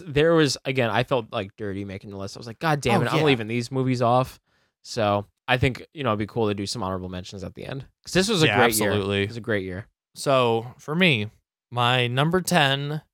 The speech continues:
Speaker 2: top movie of two thousand nineteen,
Speaker 1: Mm-hmm.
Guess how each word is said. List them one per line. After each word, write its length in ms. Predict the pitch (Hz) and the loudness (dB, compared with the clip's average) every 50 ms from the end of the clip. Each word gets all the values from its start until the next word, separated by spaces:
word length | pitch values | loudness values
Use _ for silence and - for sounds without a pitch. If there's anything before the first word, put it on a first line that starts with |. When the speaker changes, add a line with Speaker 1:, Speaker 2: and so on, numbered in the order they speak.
| _ _ _ _ | _ _ _ _
Speaker 2:
top 460 | - - 185 196 180 151 - - - - - _ 123 | -4 0 4 4 4 4 4 0 -6 -12 -12 _ -8
movie 480 | 123 123 120 110 110 117 123 147 151 _ _ _ _ - | -6 -4 -4 -4 -4 -4 -4 -6 -8 _ _ _ _ -16
of 180 | - - - - | -16 -16 -16 -14
two 180 | - - 135 | -12 -10 -10
thousand 360 | - 123 117 120 123 131 131 | -6 -6 -6 -6 -6 -8 -8
nineteen, 580 | 123 123 127 131 - - 95 92 87 - - - - | -8 -8 -10 -10 -12 -14 -14 -14 -16 -18 -20 -20 -18
Speaker 1:
Mm-hmm. 260 | 120 117 117 110 117 | -16 -12 -10 -10 -10